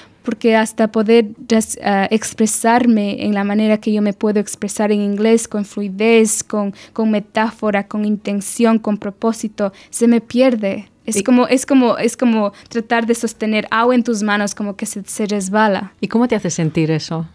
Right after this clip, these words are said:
Speaker 1: Em, es frustrante.
Speaker 2: Sí.
Speaker 1: Es frustrante porque lo que yo quiero más es, es saber quién soy, pero el no poder hablar mi, mi propio idioma en la manera, con la fluidez y con ese, con esa, como es prof-, con,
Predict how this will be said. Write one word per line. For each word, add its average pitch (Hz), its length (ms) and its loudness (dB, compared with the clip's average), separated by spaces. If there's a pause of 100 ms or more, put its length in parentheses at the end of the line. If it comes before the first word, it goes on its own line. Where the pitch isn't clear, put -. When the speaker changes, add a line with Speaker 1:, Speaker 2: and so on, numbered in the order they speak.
(280)
Speaker 1:
Em, 233 320 2
es - 200 -6
frustrante. 220 680 -4 (120)
Speaker 2:
Sí. 151 400 -6
Speaker 1:
Es 214 140 -6
frustrante 233 480 -2
porque 220 420 -4
lo 220 160 0
que 220 160 -4
yo 247 220 2
quiero 254 280 2
más 214 600 2
es, 208 560 -4 (160)
es 226 220 2
saber 226 480 2
quién 226 220 0
soy, 208 540 -2 (200)
pero 220 240 2
el 220 320 2
no 233 180 2
poder 220 500 2
hablar 214 520 0
mi, 214 340 0
mi 214 220 2
propio 226 520 -2
idioma 208 540 0 (600)
en 226 180 2
la 220 100 4
manera, 214 520 2 (240)
con 220 140 -2
la 202 100 -2
fluidez 220 540 2
y 208 40 -4
con 208 220 -6
ese, 208 420 -4
con 214 220 -2
esa, 202 420 -2
como 208 240 -8
es 208 120 -6
prof-, - 480 -10
con, 220 200 -4